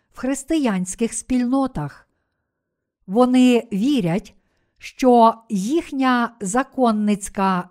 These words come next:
віра правильна. Але це абсолютна нісенітниця. Їхній розум повний духовних непорозумінь,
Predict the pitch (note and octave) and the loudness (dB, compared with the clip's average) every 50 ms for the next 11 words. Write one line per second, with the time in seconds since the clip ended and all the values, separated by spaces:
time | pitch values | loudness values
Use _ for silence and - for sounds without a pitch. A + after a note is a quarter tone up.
0 | _ G3 F3 F#3+ C4 D#4 D#4 C#4 B3+ A#3 A3+ A3 - _ _ _ _ _ _ _ | _ -8 -6 -4 -2 -2 0 0 0 -2 -2 -4 -8 _ _ _ _ _ _ _
1 | - A3+ A#3 B3 C4 A#3+ F#3+ E3+ D#3 D3+ D3+ D3 C#3 C3+ - - _ _ _ _ | -6 -2 0 0 0 0 -2 -4 -4 -6 -6 -8 -8 -10 -12 -16 _ _ _ _
2 | _ _ _ _ _ _ _ _ _ _ _ _ _ - A3+ A3+ A3+ A#3 A3+ A3+ | _ _ _ _ _ _ _ _ _ _ _ _ _ -2 0 2 2 2 0 -2
3 | - - D4+ D4+ D4+ D4+ D4 - _ _ - C#4 D4+ - - - - D#4 D4 C4+ | -4 -4 0 0 2 0 0 -4 _ _ -4 -4 -4 -4 -6 -6 -4 -2 -2 -2
4 | A3+ G#3 G3 - - F#3+ F#3 F#3 F#3 F#3 F#3 - - G3+ G3 G#3 G#3 - - A3+ | -2 -2 -4 -4 -4 -4 -4 -2 -4 -4 -6 -10 -8 -6 -4 -4 -4 -4 -4 -2
5 | G#3 G#3 A3 A#3 - G3+ E3+ D#3+ - - - C3+ C3+ D3+ _ _ _ _ _ _ | -2 0 -2 -4 -4 -6 -6 -6 -8 -8 -12 -12 -14 -14 _ _ _ _ _ _
6 | _ _ _ _ _ _ _ _ _ _ _ _ A#3+ G3+ G3+ A3+ C4 C4 - - | _ _ _ _ _ _ _ _ _ _ _ _ -6 -2 0 0 0 0 -2 -2
7 | B3 A#3 A#3 A3+ A3 A#3 B3 C#4+ D4 A3+ F3 F#3 F#3 G3 A#3 - - _ _ _ | -2 0 2 2 4 4 4 4 2 2 0 -2 -2 -2 -4 -8 -12 _ _ _
8 | _ _ _ _ _ _ _ _ - A#3 B3 C#4 D#4+ D#4 D#4 D4+ D4+ D4+ C#4+ C4+ | _ _ _ _ _ _ _ _ 0 4 6 6 6 4 2 -2 -2 -2 -2 -4
9 | - _ _ - F#3 G3+ D4 D4 - - B3+ A3+ A3 A3+ A3 A3+ A#3 A#3 A#3 A3 | -8 _ _ -8 -6 -4 -4 -4 0 0 0 2 2 0 -2 -2 -4 -4 -4 -2
10 | A#3 B3 B3 C4 B3+ B3+ C4+ B3+ A#3+ C4+ D4+ D#4+ A#3 G3 F#3 F#3+ A3 - _ | -2 -2 -2 -2 -2 -2 -2 -2 -4 -4 -4 -2 -2 -2 -2 -2 -4 -8 _